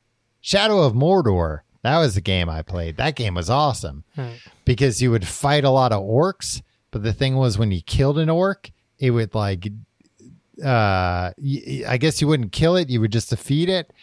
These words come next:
Speaker 1: and then later on it would come back and it would, like, have scars,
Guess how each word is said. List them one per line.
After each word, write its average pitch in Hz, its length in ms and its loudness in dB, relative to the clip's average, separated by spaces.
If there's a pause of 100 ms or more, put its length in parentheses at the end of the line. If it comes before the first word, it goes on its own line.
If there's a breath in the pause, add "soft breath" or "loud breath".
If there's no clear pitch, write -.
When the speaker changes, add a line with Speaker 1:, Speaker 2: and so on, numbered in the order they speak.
(200 soft breath)
Speaker 1:
and 120 160 0
then 127 160 2
later 120 400 2
on 135 160 2
it 135 60 2
would 107 180 0
come 113 200 0
back 101 300 -2
and 110 80 -2
it 101 60 2
would, 92 160 0
like, 92 220 0
have 90 180 -4
scars, 135 840 -2